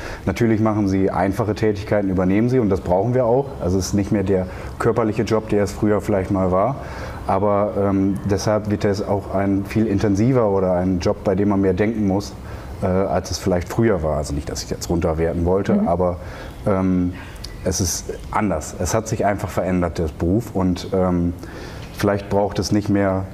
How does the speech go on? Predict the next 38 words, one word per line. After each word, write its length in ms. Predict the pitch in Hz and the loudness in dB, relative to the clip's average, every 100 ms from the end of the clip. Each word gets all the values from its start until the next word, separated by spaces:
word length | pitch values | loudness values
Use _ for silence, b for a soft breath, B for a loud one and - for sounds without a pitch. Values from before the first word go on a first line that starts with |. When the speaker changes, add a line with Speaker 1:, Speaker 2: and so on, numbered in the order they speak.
| - | -4
Speaker 1:
die 140 | 95 - | 0 2
einfachen, 640 | 92 107 135 127 120 120 - - - - - - | 2 0 -2 0 0 0 -6 -16 -16 -14 -14 -4
äh, 420 | 101 98 98 95 101 | 0 2 4 2 2
Mitarbeiter, 800 | 98 107 113 104 104 104 98 - | 0 2 2 4 2 2 0 0
sondern 500 | 90 95 95 95 110 - | 0 2 2 2 -2 -4
Fachkräfte. 640 | - 85 - 80 - 82 - - | -2 -2 -2 -4 -2 -4 -4 0
Speaker 2:
Mhm. 120 | 85 | 0
Speaker 1:
Und 80 | - - - | 0 -6 -4
deswegen 360 | 90 - 98 95 | -4 0 0 2
bilden 220 | 98 98 | 2 2
wir 60 | 101 | 2
ja 80 | 104 | 2
auch 120 | 104 | 0
aus. 260 | - - - - - - - | -4 -6 -10 -16 -16 -12 0
Speaker 2:
Umso 220 | 202 202 | 2 2
spannender 440 | - 180 190 233 208 | 2 0 2 2 2
sind 160 | 208 | 2
ja 80 | 214 | 2
die 100 | 190 | 4
Herausforderungen 840 | 185 170 165 - 147 147 151 151 - | 2 2 -2 -2 -2 -2 -2 -2 0
eigentlich. 240 | - 90 | 0 0
Speaker 1:
Definitiv, 420 | 113 107 104 82 | 0 0 -2 0
ja. 60 | 87 - - B B B B B B B | -4 -4 -10 B B B B B B B
Speaker 2:
Lia, 240 | 208 190 180 | 2 4 4
das, 380 | 208 208 - - | 2 0 -4 0
das 260 | 208 - | 2 2
Aufregende 500 | 226 240 269 262 226 | 0 2 2 4 2
an 120 | 190 | 4
deiner 300 | 180 185 247 | 2 2 2
Ausbildung 560 | 254 285 - 269 269 285 | 2 2 2 4 4 4
ist, 280 | 240 302 - | 2 4 2
du 60 | |
machst 180 | 220 233 | 2 4
ja 60 | 214 | 4
die 100 | 202 | 4
Ausbildung 400 | 214 - 208 208 | 2 2 2 4
zur 140 | 214 | 2
Industriekauffrau, 920 | 196 190 - 220 240 302 302 - 277 | 2 2 0 -2 0 2 0 2 0